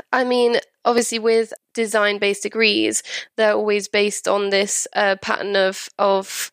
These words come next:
basically design to production,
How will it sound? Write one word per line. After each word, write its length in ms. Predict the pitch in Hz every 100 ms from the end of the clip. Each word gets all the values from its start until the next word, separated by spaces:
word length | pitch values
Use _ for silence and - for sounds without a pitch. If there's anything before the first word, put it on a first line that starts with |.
| -
basically 760 | 202 208 180 - 190 190 190
design 580 | 190 202 196 190 185 185
to 220 | 190 196 190
production, 680 | 202 202 - - 220 -